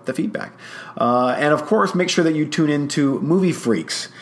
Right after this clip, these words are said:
We are now on iTunes. That's the sister show that I co-host with Eric Marner. And, uh, finally, at long last, we have made the jump from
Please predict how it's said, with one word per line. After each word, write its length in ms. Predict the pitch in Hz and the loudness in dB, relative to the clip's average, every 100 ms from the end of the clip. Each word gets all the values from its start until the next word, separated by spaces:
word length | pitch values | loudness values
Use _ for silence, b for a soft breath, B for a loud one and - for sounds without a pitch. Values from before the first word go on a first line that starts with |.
| B B | B B
We 120 | 127 | 0
are 60 | 143 | 2
now 220 | 143 143 | 2 2
on 240 | 147 143 143 | 2 2 2
iTunes. 580 | 139 156 147 123 90 | 2 2 2 0 0
That's 180 | 107 107 | -2 -4
the 80 | 143 | -4
sister 280 | - 170 135 | -4 -2 0
show 180 | 139 117 | 2 4
that 100 | 107 | 4
I 140 | 107 | 2
co-host 500 | 107 156 131 113 117 | 2 0 2 0 0
with 160 | 123 - | -4 0
Eric 240 | 123 120 | 0 0
Marner. 440 | 135 135 98 78 B B B B | 0 2 0 -4 B B B B
And, 380 | - 101 98 98 | -4 -2 0 0
uh, 240 | 98 98 - | 0 -2 -6
finally, 460 | - - 127 127 | -6 0 2 2
at 100 | 120 | 2
long 240 | 120 117 120 | 2 2 2
last, 260 | 120 120 | 2 0
we 100 | 117 | 0
have 100 | 104 | 2
made 180 | 110 110 | 2 0
the 60 | 104 | 2
jump 260 | 110 117 | 0 0
from 380 | - 107 107 | 0 0 0